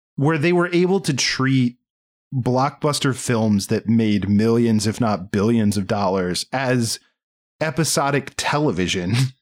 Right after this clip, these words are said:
<laughs> where you felt like you had to watch every single one. And they sustained that for over a decade.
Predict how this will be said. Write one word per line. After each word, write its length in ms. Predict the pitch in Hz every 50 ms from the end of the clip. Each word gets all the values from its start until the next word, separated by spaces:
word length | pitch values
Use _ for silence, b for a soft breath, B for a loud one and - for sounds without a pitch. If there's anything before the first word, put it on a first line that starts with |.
| _ _
<laughs> 400 | _ _ _ _ _ _ _ _
where 180 | - 143 147 160
you 180 | 156 147 160 165
felt 360 | 139 - - 165 156 170 170
like 200 | 175 170 139 -
you 100 | 147 135
had 400 | 110 104 - - 139 139 135 127 123
to 80 | 143 135
watch 420 | 113 107 110 107 107 107 - -
every 260 | - 120 110 104 104 101
single 340 | - 113 104 101 92 87 85
one. 400 | 90 90 90 90 90 87 87 - b b b b b b b b
And 140 | 160 156 180
they 60 | 180
sustained 560 | 170 - 170 - - 196 202 226 220 202 170
that 320 | 147 135 123 120 107 120
for 180 | - - 135 127
over 300 | 127 131 127 117 123 110
a 60 | 101
decade. 760 | 90 - - 131 127 123 - 104 90 82 78 80 82 82 95